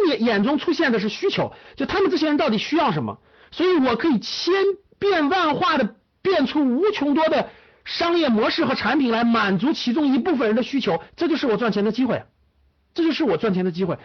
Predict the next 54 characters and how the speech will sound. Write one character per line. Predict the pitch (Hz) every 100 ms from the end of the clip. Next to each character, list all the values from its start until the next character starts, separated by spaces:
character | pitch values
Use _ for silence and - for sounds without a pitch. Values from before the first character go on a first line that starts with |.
| -
所 | - - 370
以 | 359
我 | 233
赚 | 294 277
钱 |
机 | 247
会 | 262
就 | 247
很 | -
多 | 170 220
很 | 180
多， | 170
各 | 320 285
种 | 175
各 | 175
样 | 185 160
都 | 247
可 | - 165
以， | 143 95 _ -
都 | - 311 311
可 | -
以。 | 170 -
感 | 160 156
谢 | - 214
大 | 202
家 | 196 196
的 | 175
收 | 196
听， | 196 226 233 - - _ - -
本 | 190 160
期 | 151 262
就 | 254 220
到 | 180
这 | 190
里。 | 160 104 - - - - _ _ -
想 | - 175 160
互 | 131 254
动 | 254
交 | 202 311 285
流 | 240
学 | - 208
习， | - 151 185 - -
请 | - 143
加 | 139 180
微 | 196 247
信： | 240 226 - _ - - _ - _ _ _ _
二 | 208 190 139
八 | 131 175 175
幺 | 170 170 170
四 | - 160 - _ _ _ _ _
七 | - - 185
八 | 175 180 170
三 | 175 175 175
幺 | 170 165